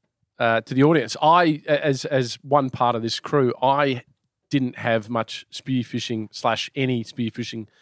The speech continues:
experience. I'd done a fair bit of free diving, um, and so my, my main, uh, I was super keen to find out all about how to load a weapon, how to use a weapon safely, what shoot to fish, what,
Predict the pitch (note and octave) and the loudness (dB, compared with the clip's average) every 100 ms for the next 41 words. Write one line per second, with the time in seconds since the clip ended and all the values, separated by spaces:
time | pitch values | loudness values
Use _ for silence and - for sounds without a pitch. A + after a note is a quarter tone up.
0 | _ _ C3+ - C3+ G3+ F#3+ E3+ D#3+ - | _ _ -10 0 0 2 0 2 0 2
1 | D3+ B2+ A2+ - B2+ A#2+ G#2 - - _ | -2 -2 -6 -2 0 2 0 -4 -14 _
2 | _ _ _ - A2+ A2 A#2+ - A#2 A#2 | _ _ _ -4 -4 -4 -8 -4 -2 2
3 | A#2+ A#2+ A2+ _ _ _ _ _ _ B2+ | 2 2 -2 _ _ _ _ _ _ -2
4 | B2 A#2 A#2 A#2 A#2+ A2+ A2 A2+ G#2 - | 0 0 0 0 -2 -4 -6 -4 -4 -6
5 | _ - C3 C3 - D#3 D3 C3+ A#2 G#2 | _ 0 0 2 2 2 2 -2 -6 -6
6 | G2+ - A2 G#2+ - A2 G#2+ G#2+ G#2 _ | -6 -2 0 0 -4 -4 -4 -4 -6 _
7 | _ _ A2 G2+ G2+ B2 A#2+ A#2+ A2+ A#2 | _ _ -8 -6 0 2 2 0 -2 -4
8 | A2 G#2+ A2+ A2 A2+ G#2+ A#2+ A2+ A2 _ | -6 -4 -6 -4 -4 -2 -2 -4 -6 _
9 | - - A2+ - A#2+ A2+ A2+ _ _ _ | -6 0 0 0 -6 -6 -8 _ _ _
10 | _ _ - D3+ - C#3+ C3+ _ - - | _ _ -2 -2 0 -2 -2 _ -12 0
11 | F3+ - C#3 C3+ | 0 0 -4 -6